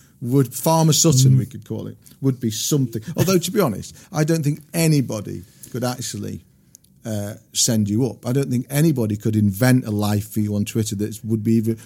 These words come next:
Speaker 1: would, would be as bizarre and unconventional and completely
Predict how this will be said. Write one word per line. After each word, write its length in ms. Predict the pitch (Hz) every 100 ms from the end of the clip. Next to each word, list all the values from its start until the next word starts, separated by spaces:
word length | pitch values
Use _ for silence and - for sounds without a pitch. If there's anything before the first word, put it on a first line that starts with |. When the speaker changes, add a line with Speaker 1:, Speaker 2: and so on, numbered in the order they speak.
| -
Speaker 1:
would, 200 | 127 131
would 180 | 139 123
be 120 | 135
as 200 | 139 139
bizarre 760 | 117 123 107 131 131 104 107 107 107 - -
and 100 | 123
unconventional 960 | 123 123 127 120 131 135 135 - 110 107
and 120 | 113
completely 760 | 120 113 - 139 143 143 123